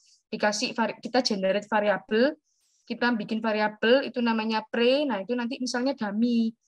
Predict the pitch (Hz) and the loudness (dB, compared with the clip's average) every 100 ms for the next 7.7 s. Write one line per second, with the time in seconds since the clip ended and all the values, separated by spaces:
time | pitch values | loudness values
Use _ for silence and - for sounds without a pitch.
0 | _ _ - 220 214 254 269 269 240 - | _ _ -2 -2 0 -2 0 -2 -4 -4
1 | 254 254 247 233 214 156 196 214 220 285 | -4 -2 -4 -2 0 0 0 -4 -2 -2
2 | 311 - _ 240 247 233 233 233 202 170 | -2 -8 _ -4 2 2 2 -2 -4 -8
3 | 175 202 202 190 180 247 240 - _ _ | -8 -8 -6 -6 -2 -2 -2 -12 _ _
4 | _ _ _ _ - 262 269 302 - - | _ _ _ _ 4 6 8 6 -2 -8
5 | _ - 196 185 226 233 233 233 196 185 | _ -16 -10 -4 -2 0 0 0 -2 -4
6 | 220 226 247 - 233 262 240 220 220 214 | 0 0 0 -6 -4 0 0 0 -4 -4
7 | 214 - 214 208 214 208 | -4 -4 0 2 2 2